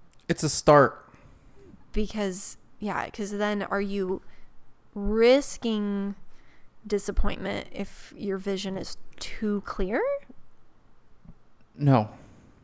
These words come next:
Speaker 2: Okay.
Speaker 1: No, 'cause you can change it as you
Speaker 2: Right.
Speaker 1: get more information, but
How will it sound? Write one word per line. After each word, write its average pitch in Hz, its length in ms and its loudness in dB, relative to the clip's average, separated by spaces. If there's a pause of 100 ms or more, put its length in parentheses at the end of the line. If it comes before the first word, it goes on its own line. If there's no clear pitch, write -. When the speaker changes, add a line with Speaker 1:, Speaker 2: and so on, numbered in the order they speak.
(120)
Speaker 2:
Okay. 180 320 -2
Speaker 1:
No, 143 260 10
'cause 139 200 2
you 127 80 2
can 120 140 0
change 135 280 4
it 143 180 0 (880)
as 123 280 0
you 127 80 6
Speaker 2:
Right. - 180 0
Speaker 1:
get 135 140 6
more 131 180 8
information, 127 760 4 (100)
but 120 380 2